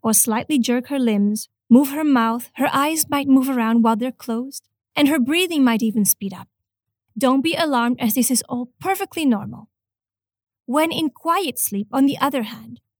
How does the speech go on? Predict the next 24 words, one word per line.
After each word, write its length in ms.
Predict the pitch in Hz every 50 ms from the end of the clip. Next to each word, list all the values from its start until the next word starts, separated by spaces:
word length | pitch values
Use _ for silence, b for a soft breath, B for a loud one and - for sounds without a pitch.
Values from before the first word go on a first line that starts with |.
| _ -
your 120 | 277 277
baby 400 | 233 294 285 262 233 254 - 220
is 80 | 196 -
still 480 | - - - - 254 285 311 320 - -
and 180 | - 220 208 196
doesn't 320 | 196 240 269 - 302 285
make 180 | 262 226 208 - -
any 200 | 226 220 240 233
movements. 680 | 233 220 208 196 - 208 202 202 240 240 - - - _ _ _ _ _ -
Both 240 | 262 285 302 277 - -
active 480 | - 294 320 - - - - 339 320 - - -
and 200 | - 254 285 285
quiet 300 | - - 277 269 262 254
sleep 220 | 240 - - 302 - -
are 100 | - 220
part 320 | 208 _ - - 240 269 269
of 120 | - 190 -
healthy 320 | - 220 240 240 - 254
development. 720 | 233 214 196 202 202 202 - 220 - - 226 - _ - _ _ _ _ _ _ _ _ _ _ _ _ _ _ _ _ _ -
At 100 | 320 330
around 280 | 349 359 339 330 320 -
three 220 | - 320 381 403
months 280 | 392 349 302 262 233 -
old, 340 | - 208 202 196 208 269 247